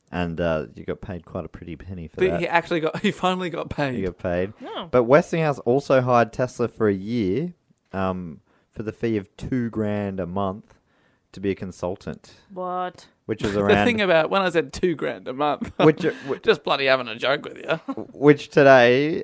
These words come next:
Speaker 1: i-, is about fifty grand a month in today's money. So just, like, super sweet cash,
Speaker 3: I wouldn't even know
Speaker 1: you
Speaker 3: what
Speaker 1: know?
Speaker 3: to do with that much money.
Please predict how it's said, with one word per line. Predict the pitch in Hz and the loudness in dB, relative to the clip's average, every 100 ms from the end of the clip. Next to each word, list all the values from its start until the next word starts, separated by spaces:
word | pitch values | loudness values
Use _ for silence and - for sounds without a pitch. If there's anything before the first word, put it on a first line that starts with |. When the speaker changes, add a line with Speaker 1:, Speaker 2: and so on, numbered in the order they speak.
| - | -4
Speaker 1:
i-, | 107 107 - | 0 0 0
is | 101 | -2
about | 98 98 95 - | 2 4 4 0
fifty | - - 98 _ 90 87 85 | -10 -6 -6 _ -6 -4 -2
grand | 90 87 82 | -2 -2 -4
a | |
month | 80 80 - _ - - | -4 -6 -8 _ -20 -18
in | 85 | -14
today's | 85 80 80 | -8 -6 -6
money. | 82 73 69 - | -6 -10 -10 -6
So | 92 90 | 0 0
just, | 90 101 | 0 -2
like, | 101 87 - - 52 | 0 -2 -4 -20 -20
super | - 110 92 87 - - _ | -10 -6 -4 -6 -8 -20 _
sweet | - 95 80 | -12 -10 -10
cash, | - 90 85 | -8 -6 -4
Speaker 3:
I | |
wouldn't | 330 381 | -4 -4
even | 330 | -6
know | 254 | -6
Speaker 1:
you | 208 | -6
Speaker 3:
what | |
Speaker 1:
know? | 190 | -8
Speaker 3:
to | |
do | 170 170 | -12 -10
with | 170 | -10
that | 165 139 | -10 -14
much | 143 - | -16 -18
money. | 139 135 | -20 -20